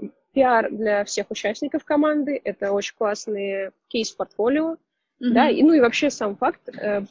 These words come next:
Speaker 1: приятен, когда кто-то где-то там признает твою работу и считает ее достаточно
Speaker 2: В
Speaker 1: классной, чтобы
Speaker 2: экспертной среде, да, причем в
Speaker 1: Конечно, да,
Speaker 2: экспертной
Speaker 1: да.
Speaker 2: среде.
Speaker 1: Да, вот, ам,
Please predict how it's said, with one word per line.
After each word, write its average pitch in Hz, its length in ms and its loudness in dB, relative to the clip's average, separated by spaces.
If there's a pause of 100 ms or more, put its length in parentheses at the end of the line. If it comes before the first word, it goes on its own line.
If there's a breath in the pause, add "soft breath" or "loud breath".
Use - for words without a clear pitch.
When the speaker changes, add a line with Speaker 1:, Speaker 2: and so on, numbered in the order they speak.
(100)
Speaker 1:
приятен, 226 500 0
когда 202 320 -2
кто-то 262 640 0
где-то 214 500 -4
там 277 220 0 (640)
признает 262 580 2
твою 214 180 2
работу 202 420 2
и - 20 2
считает 247 360 0
ее 226 200 0
достаточно 220 540 -2
Speaker 2:
В - 0 -
Speaker 1:
классной, 269 280 4
чтобы 247 360 4
Speaker 2:
экспертной 226 160 0
среде, 208 640 2
да, 175 320 0
причем 220 320 0
в 226 40 0
Speaker 1:
Конечно, 226 80 2
да, 226 260 2
Speaker 2:
экспертной - 20 -4
Speaker 1:
да. 196 200 -4
Speaker 2:
среде. 180 500 -6 (460)
Speaker 1:
Да, 196 300 -4 (220)
вот, 226 340 2 (140)
ам, 202 500 -2